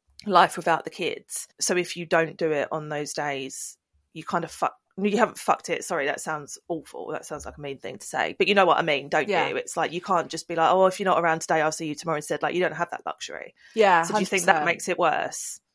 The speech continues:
Speaker 2: Yeah, definitely. 'Cause it's like, you know, I've got maybe if I'm lucky, two nights a week, and that's
Speaker 1: Mm.
Speaker 2: <laughs> not often the case, um, where I
Speaker 1: Yeah.
Speaker 2: can do something.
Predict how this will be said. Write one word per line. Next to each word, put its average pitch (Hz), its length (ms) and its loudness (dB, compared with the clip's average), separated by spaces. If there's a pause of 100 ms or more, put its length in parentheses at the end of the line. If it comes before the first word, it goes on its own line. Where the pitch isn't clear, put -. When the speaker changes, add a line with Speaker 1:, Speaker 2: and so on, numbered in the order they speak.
(100)
Speaker 2:
Yeah, 247 220 8
definitely. 165 680 2
'Cause 180 140 -10
it's - 140 -10
like, 196 300 2
you 208 60 -8
know, 160 420 -4
I've 185 160 -6
got 185 320 -2 (560)
maybe 185 580 -2 (480)
if - 100 -8
I'm 196 140 0
lucky, 185 340 -2
two 180 400 -2
nights 170 400 -10
a 170 60 -12
week, 190 440 -12 (460)
and 165 220 -4
that's - 240 -8
Speaker 1:
Mm. 147 240 -6 (160)
Speaker 2:
<laughs> - 400 -10
not 190 220 -2
often 160 280 -6
the 165 80 -12
case, 156 400 -4 (480)
um, 180 420 2
where 180 200 4
I 170 140 4
Speaker 1:
Yeah. 170 60 -6
Speaker 2:
can 175 360 -4
do 185 240 0
something. - 720 -8